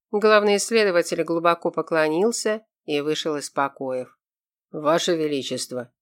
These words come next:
из тени выступил охранник. "Не надо отчаиваться.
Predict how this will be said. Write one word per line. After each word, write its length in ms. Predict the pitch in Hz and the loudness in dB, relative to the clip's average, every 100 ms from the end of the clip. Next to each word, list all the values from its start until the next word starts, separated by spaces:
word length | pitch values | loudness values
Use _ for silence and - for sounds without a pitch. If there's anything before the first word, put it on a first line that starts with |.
| _ - | _ -4
из 220 | 180 170 | -2 -2
тени 260 | - 175 170 | 0 0 2
выступил 540 | 147 143 147 - 151 | 0 -4 -6 -6 -2
охранник. 760 | 156 151 151 143 131 131 123 _ _ _ _ _ - | -2 -4 -6 -6 -6 -12 -18 _ _ _ _ _ -6
"Не 160 | 156 175 | 2 6
надо 300 | 180 151 143 | 6 4 0
отчаиваться. 800 | 139 - 143 131 123 - 131 | -4 -2 -2 -2 -6 -10 -14